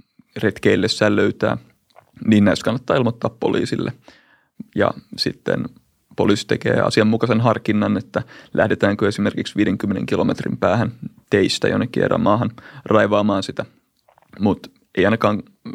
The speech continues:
viimeisenä kannattaa ottaa omaan reppuun se matkaan. Et se on ehkä semmonen nyrkkisääntö. Mut viranomaisille voi asiasta ilmoittaa ja – he sitten tekee niistä, tota, tarvittavat toimenpiteet.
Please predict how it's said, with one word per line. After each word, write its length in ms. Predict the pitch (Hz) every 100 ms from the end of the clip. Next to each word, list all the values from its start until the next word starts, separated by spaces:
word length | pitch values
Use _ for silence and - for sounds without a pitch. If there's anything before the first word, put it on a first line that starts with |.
| - - 120
viimeisenä 400 | 131 131 123 107
kannattaa 360 | 107 110 -
ottaa 240 | 95 - 104
omaan 340 | 104 101 85 -
reppuun 460 | - - - 76
se 80 | 131
matkaan. 520 | - - - - - 151
Et 60 | -
se 120 | -
on 80 | -
ehkä 160 | - -
semmonen 220 | 98 92
nyrkkisääntö. 600 | 76 - - - - - _ _ - _
Mut 200 | 73 87 - -
viranomaisille 520 | 107 98 143 - 147 - _ 117
voi 220 | 110 104
asiasta 360 | 98 - - -
ilmoittaa 500 | 101 - - - -
ja – 140 | - - _ _ -
he 60 | -
sitten 300 | - - -
tekee 280 | 95 -
niistä, 280 | 71 - - - _ _
tota, 220 | - - 131
tarvittavat 500 | - 101 - 101 -
toimenpiteet. 600 | - 98 - - - -